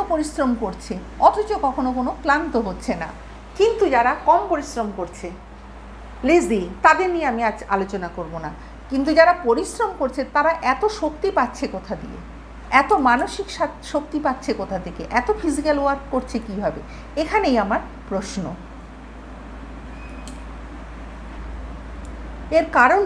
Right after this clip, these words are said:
হলো, এরা অবচেতন মনকে, অর্থাৎ সাবকনসিয়াস মাইন্ডকে নিয়ন্ত্রণ করে তাকে দিয়ে কাজ করিয়ে নেয়। সুতরাং তাকে দিয়ে কীভাবে কাজ করাতে হবে, সেইটাকে আজকে, আজকের আমি ক্লিয়ার করব। ডক্টর জোসেফ মারফির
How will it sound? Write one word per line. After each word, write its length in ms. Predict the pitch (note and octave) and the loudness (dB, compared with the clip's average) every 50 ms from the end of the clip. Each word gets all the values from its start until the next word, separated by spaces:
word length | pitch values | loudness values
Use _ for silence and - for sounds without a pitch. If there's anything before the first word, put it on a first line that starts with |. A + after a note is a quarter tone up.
| D#4 A#3+ B3 | 2 0 0
হলো, 200 | B3 G#3+ A3+ F#4+ - - - - - - - - - - A#3 | 0 2 2 0 -2 -4 -12 -16 -18 -18 -18 -16 -4 0 4
এরা 140 | C#4+ E4 F4+ F4+ F4+ - - B3+ | 6 6 6 4 4 0 4 6
অবচেতন 560 | B3+ C#4+ D#4+ G#4+ G#4+ G4 G4 D4+ - D4+ C#4+ | 6 8 8 4 2 0 0 0 2 2 2
মনকে, 420 | C4 B3 B3 A#3 A3+ A3 A3+ D4 F#4 D#4 - - | 2 2 2 0 0 -2 -4 -4 -6 -6 -2 2
অর্থাৎ 320 | A#3 A#3 A#3 - - C#4+ - | 2 2 2 0 -4 -4 -4
সাবকনসিয়াস 640 | - - D#4+ D#4 D#4+ - - G#4 G#4+ G4 - D#4 - - D4 | 2 4 4 4 4 2 2 2 2 2 0 -2 -2 0 2
মাইন্ডকে 400 | A3+ G#3 G#3+ A3+ A#3+ A#3 - C#4+ | 2 4 4 4 2 2 2 2
নিয়ন্ত্রণ 460 | A#3 A#3 A#3+ B3 B3+ B3 D#4 C4+ B3+ B3 | 4 4 4 4 2 2 2 0 2 2
করে 200 | B3+ B3 C4 G#4+ - - - - - - - - | 2 2 2 0 -2 -4 -10 -18 -18 -18 0 4
তাকে 260 | - D#4 D#4 D#4 E4+ E4 | 6 6 6 6 2 -2
দিয়ে 180 | C#4 C#4 D#4+ - - | -2 -2 -2 0 2
কাজ 180 | C#4 B3 B3 B3 - - | 2 2 2 0 -2 -2
করিয়ে 240 | B3+ A3+ A3 G3+ E3 | -2 0 0 -2 -6
নেয়। 220 | D#3+ D#3+ E3 F#3 - - - - - - - - - - - - | -8 -10 -12 -12 -14 -14 -14 -14 -16 -16 -18 -18 -18 -18 -10 -8
সুতরাং 280 | - D#4 E4+ F#4+ F#4 F#4+ F#4+ F#4 | -4 0 2 4 4 4 6 6
তাকে 220 | E4 E4+ E4+ G4 F#4 F#4 | 6 6 6 4 -2 -4
দিয়ে 120 | F#4 F#4 - - | -4 -6 -6 -6
কীভাবে 320 | F#4 F#4 F4+ G#4 F#4+ F#4+ F4+ - C4+ | -4 0 2 2 2 2 2 2 2
কাজ 120 | A#3 A3 - - | 2 2 2 0
করাতে 300 | G#3+ F#3+ F#3 F3+ - G3 | 0 0 0 -2 -4 -2
হবে, 220 | G#3+ F3 F3 B3 G4+ A#4 - - - | -2 0 -2 -2 -4 -6 -8 -10 -4
সেইটাকে 460 | - D#4+ D#4+ E4 E4 G#4 E4+ D4+ C4+ A3+ | -2 0 0 2 2 0 0 2 2 0
আজকে, 280 | G3 F#3+ - - - A3+ G#3+ G#3+ - - - - G3 | 0 -2 -4 -4 -4 -4 -4 -4 -8 -10 -10 -8 -8
আজকের 300 | F3+ - - - A3 G3 F#3+ | -8 -6 -4 -4 -2 -2 -2
আমি 120 | G3+ B3 A4 - - - | -2 -4 -4 -6 -6 -6
ক্লিয়ার 240 | - G#3+ G3 D#3+ D3 D3+ - | -4 -2 0 0 0 -2 -4
করব। 220 | F3 D#3 - D3 C#3 - - - - - - - - - - - - - - - - - - - - - - G3+ | -6 -6 -6 -8 -10 -10 -10 -12 -14 -14 -14 -14 -14 -14 -14 -14 -14 -14 -14 -14 -14 -12 -14 -14 -12 -10 4 6
ডক্টর 340 | C#4+ E4 E4 - - G#4+ E4+ C4 | 6 6 6 4 0 -2 -2 0
জোসেফ 420 | A3 C#4 C#4+ D4 - - F4+ F#4 - - | 0 0 0 0 -2 -4 -8 -8 -8 -6
মারফির 500 | E4 C#4 C4+ C4 C4 B3+ - - F#4 A4+ | -2 2 2 2 2 0 -4 -6 -6 -6